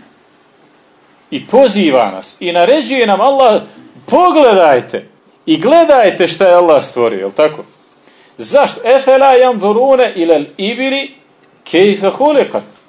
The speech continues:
Što ne pogledaju u devu kako je stvoreno? Jel tako? Običan primjer. Zašto ne pogledaju? Kad bi pogledali u devu kako je stvoreno.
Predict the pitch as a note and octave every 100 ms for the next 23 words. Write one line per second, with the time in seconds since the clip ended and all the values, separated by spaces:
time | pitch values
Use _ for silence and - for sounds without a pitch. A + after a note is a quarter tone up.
0 | _ _ _ _ - - E4+ F#4 C4 -
1 | A#3+ A#3 A3+ G3 E3+ D3+ C#3 E3 D3+ G#2+
2 | D3+ - A#2 G#2 - G2+ F2+ E2+ _ _
3 | _ _ _ _ _ _ _ _ _ _
4 | _ _ _ _ A2+ F3 F3+ - - _
5 | _ _ _ _ _ _ _ _ _ _
6 | _ _ _ _ C4+ A3+ - C3+ B2+ A2
7 | G2+ - _ - A#2+ A3+ - - A#3+ G3+
8 | D#3 A3+ B3+ G#3+ F#3 D#3 G#2 G#2 _ _
9 | _ _ _ _ _ _ _ - F#3 F3
10 | - C#3+ - E4 C#4+ A#3 F#3+ D#3+ C3+ C3+
11 | D3+ A2+ - A2+ - G2 - G2+ F2+